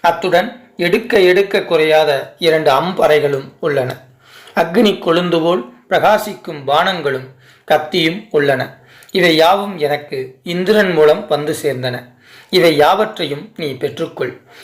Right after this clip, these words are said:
உன் எதிரிகளை வெற்றி கொண்டு உலகிற்கு நன்மை செய். உனக்கு நன்மை உண்டாகட்டும்" என்று கூறினார்.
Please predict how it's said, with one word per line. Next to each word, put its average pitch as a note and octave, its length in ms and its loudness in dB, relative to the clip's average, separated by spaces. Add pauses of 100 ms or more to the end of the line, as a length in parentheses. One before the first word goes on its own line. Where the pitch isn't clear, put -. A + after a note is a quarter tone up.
உன் F#3+ 200 2
எதிரிகளை E3+ 600 2
வெற்றி - 340 -4
கொண்டு C#3 460 -4 (260)
உலகிற்கு F3 500 0
நன்மை C#3+ 300 -4
செய். - 300 -14 (360)
உனக்கு F#3+ 300 0
நன்மை E3 380 2
உண்டாகட்டும்" C3+ 640 -2 (180)
என்று D#3 320 -2
கூறினார். C#3 520 -2